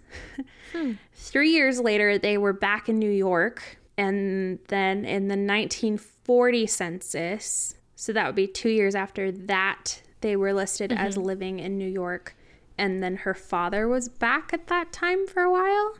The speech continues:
Speaker 2: Hmm.
Speaker 1: I believe he was working as a steam engineer. And then in nineteen fifty-one, so at this point she's twenty-five, she was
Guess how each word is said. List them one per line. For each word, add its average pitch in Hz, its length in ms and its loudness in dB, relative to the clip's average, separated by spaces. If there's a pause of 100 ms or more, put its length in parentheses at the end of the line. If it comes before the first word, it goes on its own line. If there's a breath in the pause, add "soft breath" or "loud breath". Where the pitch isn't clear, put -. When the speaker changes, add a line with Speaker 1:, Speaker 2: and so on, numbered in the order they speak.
Speaker 2:
Hmm. 220 600 -2
Speaker 1:
I 285 140 4
believe 302 520 4
he - 200 0
was 277 120 2
working 254 360 2
as 240 80 0
a 233 80 2
steam 208 340 -2
engineer. 269 560 -4 (140)
And 220 240 2
then 214 120 2
in 208 200 0
nineteen 226 560 0
fifty-one, 220 1080 0
so 226 120 -4
at - 80 -6
this 214 120 -2
point 202 220 -4
she's 208 200 -6
twenty-five, 208 1120 -4 (120)
she 233 380 2
was 202 480 2